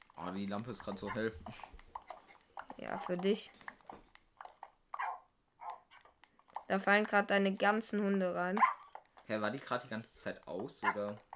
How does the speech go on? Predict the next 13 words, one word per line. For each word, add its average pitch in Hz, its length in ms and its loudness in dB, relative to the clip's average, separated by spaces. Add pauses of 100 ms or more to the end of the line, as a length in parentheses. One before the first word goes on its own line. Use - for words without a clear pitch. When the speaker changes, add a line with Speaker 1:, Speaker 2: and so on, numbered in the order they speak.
(120)
Speaker 2:
Nee. 180 280 -2 (240)
Ich - 180 12
hab's! 359 260 12 (2000)
Speaker 1:
Let's 147 220 -4
go. 127 320 2 (340)
Warte, 156 280 2
pl-, - 300 -12
ich - 180 -8
place 165 220 4
noch 160 120 -2
mal 139 320 2
Wasser 127 340 0
oben. 117 280 -4